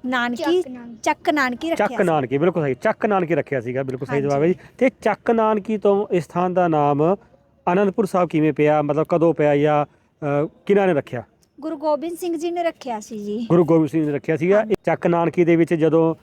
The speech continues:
Speaker 3: ਕਸ਼ਮੀਰੀ ਪੰਡਤ ਇੱਥੇ ਆਏ ਸਨ,
Speaker 1: ਜੀ।
Speaker 3: ਤੇ ਗੁਰੂ ਤੇਗ ਬਹਾਦਰ ਸਾਹਿਬ ਜੀ ਦਿੱਲੀ ਵੱਲ ਗਏ ਸਨ ਸ਼ਹਾਦਤ ਦੇਣ ਦੇ ਲਈ,
Speaker 1: ਹਾਂਜੀ।
Speaker 3: ਠੀਕ ਹੈ, ਤੇ ਉਸ ਸਮੇਂ ਗੁਰੂ ਗੋਬਿੰਦ ਸਿੰਘ ਜੀ ਦੀ ਉਮਰ ਨੌ ਸਾਲ ਦੀ ਸੀ।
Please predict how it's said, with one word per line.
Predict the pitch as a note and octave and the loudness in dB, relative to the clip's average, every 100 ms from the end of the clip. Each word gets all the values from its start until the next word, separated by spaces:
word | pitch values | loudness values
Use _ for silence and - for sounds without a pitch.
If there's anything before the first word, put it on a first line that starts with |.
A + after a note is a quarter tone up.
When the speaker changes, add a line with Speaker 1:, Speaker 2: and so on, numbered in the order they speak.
| _ | _
Speaker 3:
ਕਸ਼ਮੀਰੀ | - C#3 D#3 D#3 | -10 -4 -2 0
ਪੰਡਤ | E3 D#3 D3+ | 0 0 0
ਇੱਥੇ | D3+ E3+ | 0 0
ਆਏ | F3 C#3 C#3+ | 2 2 0
ਸਨ, | D#3+ F3 - A#3+ | 0 -2 -4 -16
Speaker 1:
ਜੀ। | A#3 | -4
Speaker 3:
ਤੇ | B3 D#3+ D#3+ D#3+ D#3+ C#3+ | 2 4 6 6 4 2
ਗੁਰੂ | D#3 | 0
ਤੇਗ | C#3+ E3+ E3+ | 2 2 2
ਬਹਾਦਰ | F3 D3 D3 | 0 0 -2
ਸਾਹਿਬ | D#3+ D#3 C#3+ | 0 0 2
ਜੀ | D#3 | 0
ਦਿੱਲੀ | D3 D3 E3+ | -2 0 0
ਵੱਲ | E3 | 2
ਗਏ | D3 D3 | 2 0
ਸਨ | C#3+ D#3 | 0 -4
ਸ਼ਹਾਦਤ | D3 D#3+ C3 | -4 -2 -2
ਦੇਣ | B2 C3 B2+ | -2 -4 -4
ਦੇ | B2+ | -4
ਲਈ, | D#3 | -4
Speaker 1:
ਹਾਂਜੀ। | - - _ | -6 -20 _
Speaker 3:
ਠੀਕ | - E3 | -2 2
ਹੈ, | E3+ | 2
ਤੇ | E3 F3 | 2 0
ਉਸ | - F3 F#3+ | 4 4 4
ਸਮੇਂ | - F3+ D#3+ D#3+ E3 - _ - | 0 0 2 0 -2 -6 _ -6
ਗੁਰੂ | D3 | -2
ਗੋਬਿੰਦ | D3+ D#3+ | 2 2
ਸਿੰਘ | D3+ E3+ | 2 2
ਜੀ | D#3+ | 4
ਦੀ | D#3 | 2
ਉਮਰ | D3+ E3 | 2 0
ਨੌ | D#3 E3+ D#3+ | 2 2 2
ਸਾਲ | D#3+ B2+ | 2 0
ਦੀ | A#2+ | -2
ਸੀ। | G#2 | -8